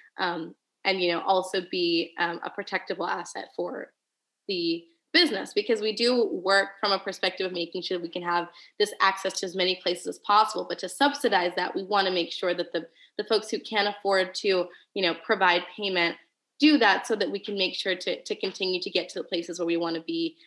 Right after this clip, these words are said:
as well, but necessarily don't have the funding, um,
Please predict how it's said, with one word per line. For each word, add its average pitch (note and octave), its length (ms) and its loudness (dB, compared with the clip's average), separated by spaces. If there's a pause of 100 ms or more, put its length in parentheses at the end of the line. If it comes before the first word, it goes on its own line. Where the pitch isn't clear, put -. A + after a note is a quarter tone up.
(140)
as F#3+ 160 0
well, G3 360 4
but F3 180 -4 (100)
necessarily F3+ 460 -2
don't E3+ 220 -6
have E3+ 260 -2
the - 160 -8
funding, E3+ 380 -6 (360)
um, E3+ 320 -4